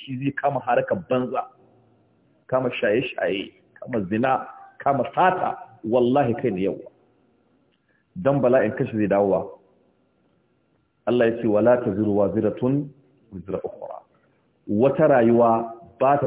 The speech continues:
ɗaukar laihin wata rayuwa. Allah bai ɗaukar laihin wane ya azama wane, Allah bai yi haka.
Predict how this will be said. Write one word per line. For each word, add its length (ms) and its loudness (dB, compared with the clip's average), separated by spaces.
ɗaukar 360 0
laihin 220 -2
wata 180 -4
rayuwa. 380 -6
Allah 300 6
bai 140 4
ɗaukar 320 0
laihin 460 4
wane 300 6
ya 120 2
azama 320 0
wane, 320 2
Allah 220 0
bai 140 0
yi 40 0
haka. 240 -10